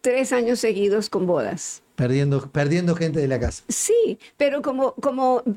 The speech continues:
Speaker 1: gracias a Dios me tocó estar con las tres, con mi hija mayor y con las nueras, entonces,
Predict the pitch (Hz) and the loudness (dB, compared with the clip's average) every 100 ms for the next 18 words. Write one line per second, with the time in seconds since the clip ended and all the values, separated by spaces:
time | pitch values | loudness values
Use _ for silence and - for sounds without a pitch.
0 | - 233 269 311 320 311 240 262 285 262 | -2 -2 -2 -2 -2 0 0 2 2 0
1 | - 226 - 226 254 - 247 247 233 202 | 0 -4 0 0 0 0 -2 -2 0 0
2 | 185 - - 208 240 330 - - - 190 | -2 -4 -2 0 0 0 -6 -6 -4 -2
3 | 190 190 208 208 226 277 508 170 180 196 | 0 2 0 0 0 0 0 0 0 0
4 | 269 - - - - 220 214 196 180 180 | -2 -6 -18 -10 -4 -2 0 2 2 2
5 | 208 233 247 233 240 - 214 208 - 214 | 2 2 2 2 0 -2 -2 -2 -2 0
6 | 214 208 - 240 233 | 0 0 0 0 -2